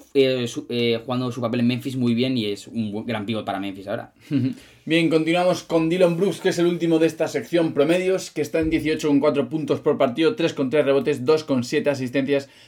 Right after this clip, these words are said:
Speaker 2: cuarenta y dos con seis por ciento en tiros de campo y treinta y dos con siete por ciento en tiros de tres,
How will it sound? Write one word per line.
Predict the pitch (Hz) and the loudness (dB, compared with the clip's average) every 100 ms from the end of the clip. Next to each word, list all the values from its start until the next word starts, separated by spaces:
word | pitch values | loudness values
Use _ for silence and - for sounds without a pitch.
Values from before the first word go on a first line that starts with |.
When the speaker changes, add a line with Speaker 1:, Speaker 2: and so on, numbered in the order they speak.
| _ | _
Speaker 2:
cuarenta | - 131 131 | 2 2 4
y | 139 | 2
dos | 147 | 2
con | - 127 | 0 -2
seis | 143 | -2
por | 139 | -2
ciento | 123 131 123 | -2 0 2
en | |
tiros | 127 135 | 2 2
de | 127 | 2
campo | 131 131 143 | 2 2 2
y | 147 | 0
treinta | 123 131 123 127 | 2 2 4 2
y | |
dos | 123 151 | 4 4
con | 147 131 | 2 0
siete | 143 139 | 2 2
por | 123 120 | 2 2
ciento | 143 135 | 2 2
en | 123 | 2
tiros | 127 143 | 2 0
de | 127 | 2
tres, | 120 127 | 2 0